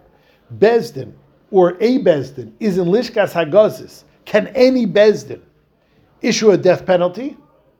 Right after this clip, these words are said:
You know that not only the main Bezdin can issue a death penalty. Any Bezdin in any city, any Bezdin of twenty-three can apply capital punishment. But that is only when there is a Bezdin in Lishkas Hagazis.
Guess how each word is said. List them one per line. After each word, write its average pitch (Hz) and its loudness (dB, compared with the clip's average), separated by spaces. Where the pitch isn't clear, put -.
You 180 -4
know 240 4
that 156 -2
not 170 -6
only 175 -8
the 135 -14
main 143 -10
Bezdin 151 -4
can 135 -16
issue 127 -14
a - -14
death - -10
penalty. - -18
Any 240 -8
Bezdin 185 -8
in 143 -14
any 190 -8
city, 180 -12
any 208 -10
Bezdin 175 -8
of 143 -14
twenty-three 175 -8
can 170 -4
apply 180 -8
capital 165 -8
punishment. - -12
But - -4
that 254 0
is 294 -14
only 220 -10
when 160 -8
there 190 2
is 262 -12
a 202 -12
Bezdin 180 -6
in 160 -14
Lishkas 147 -14
Hagazis. 127 -16